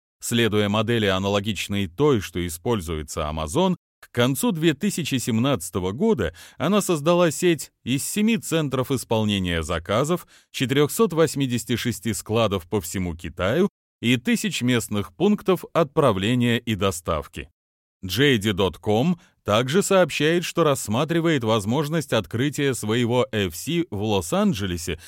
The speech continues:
в качестве форпоста для расширения логистики в С Ш А. Наиболее существенным для J D dot com стал запуск весной две тысячи восемнадцатого года грузового поезда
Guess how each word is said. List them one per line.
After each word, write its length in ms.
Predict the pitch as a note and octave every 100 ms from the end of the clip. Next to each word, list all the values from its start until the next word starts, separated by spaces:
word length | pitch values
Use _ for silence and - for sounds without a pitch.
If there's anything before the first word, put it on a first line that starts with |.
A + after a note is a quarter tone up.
| - -
в 100 | -
качестве 640 | F#3+ A3 F#3+ D#3+ F3+ E3 _
форпоста 800 | - - C#3 - A3 G3 - F#2
для 180 | E2+ G2
расширения 600 | A2 - C#3+ F#3 F#3 F3
логистики 680 | D3+ C#3 A#2+ D3 - B2+ A#2
в 80 | -
С 140 | A#2
Ш 180 | - F2
А. 160 | C2 - _ _ -
Наиболее 500 | G#2 A2+ G#2+ G#2 G2
существенным 960 | G2+ B2 - C#3 C#3+ - G2+ G2 F#2+ E2
для 160 | G2
J 360 | G2 E2+ C3 A2
D 160 | E2+ E2
dot 240 | F2 E2
com 300 | - D#3+ F#3 - _ -
стал 380 | - C3+ F#3 C#3+
запуск 460 | D3+ D#3+ E3 -
весной 420 | A2 A2+ A#2 A#2+
две 220 | F2 G2+ A#2
тысячи 400 | B2+ A#2 F#2+ G#2
восемнадцатого 800 | G#2 G#2 F#2 E2+ D#2+ - D#2+ D2
года 360 | E2+ D3 F3+ - - -
грузового 600 | F2 A2+ B2+ F#3+ A#3 G3+
поезда 640 | C3+ D#3 F3+ C3+ E3+ E3